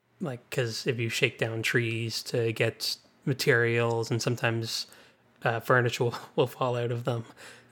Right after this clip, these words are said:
And, um, yeah, if you get stung by a bee, you need to, your eye swells up. And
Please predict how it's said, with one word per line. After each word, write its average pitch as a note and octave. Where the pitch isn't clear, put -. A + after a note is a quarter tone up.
And, A2+
um, D#3+
yeah, D3+
if B2+
you C3+
get B2+
stung D3
by B2+
a B2
bee, C3+
you B2
need A#2
to, -
your B2
eye C3
swells A#2
up. C3+
And A#2